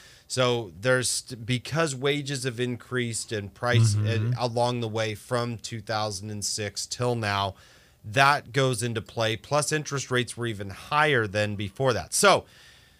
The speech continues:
Speaker 1: there still is affordability back to those dates. But here's what happens in a market like this, and this is why people will start to raise their eyebrows a little bit and get concerned.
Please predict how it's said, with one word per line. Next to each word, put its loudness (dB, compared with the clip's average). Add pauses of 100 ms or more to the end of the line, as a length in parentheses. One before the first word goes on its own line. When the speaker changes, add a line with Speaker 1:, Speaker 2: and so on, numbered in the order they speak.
(140)
Speaker 1:
there 10
still 4
is 2 (200)
affordability 2
back 2
to -2
those 2
dates. 2 (520)
But 4 (160)
here's 4
what 0
happens 2
in 2
a 4
market 4
like 0
this, -2
and -4
this 2
is -4
why 4
people -4
will 0
start 0
to -6
raise 0
their 4
eyebrows 4
a -2
little 0
bit -2
and -4
get -12
concerned. 2